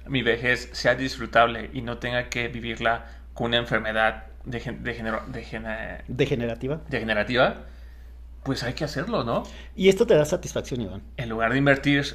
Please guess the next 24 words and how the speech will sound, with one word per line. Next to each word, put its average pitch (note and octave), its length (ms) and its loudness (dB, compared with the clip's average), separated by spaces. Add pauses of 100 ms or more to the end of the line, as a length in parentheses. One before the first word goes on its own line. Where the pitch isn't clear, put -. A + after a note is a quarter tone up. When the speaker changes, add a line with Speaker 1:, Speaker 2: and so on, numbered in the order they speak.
(280)
Speaker 1:
ese B2+ 220 0
Speaker 2:
¿O - 20 6
Speaker 1:
dinero B2 180 6
Speaker 2:
no? C#3 60 10
Speaker 1:
al C#3 80 6
final, D3 500 4 (960)
lo A#2+ 80 -8
estoy A#2+ 160 -4
invirtiendo A#2 400 0
ahorita. D#3+ 540 0 (260)
Y D3+ 100 0
sí, B3 340 0
claro A3+ 280 4
que A#3 100 0
da G#3+ 100 0
satisfacción G#3 600 0
porque C3+ 240 0
justamente C3 640 -2
también - 260 -6
es - 100 -10
uno D#3+ 140 -2
de G3+ 40 0
mis F3 160 -2
objetivos. A3+ 640 0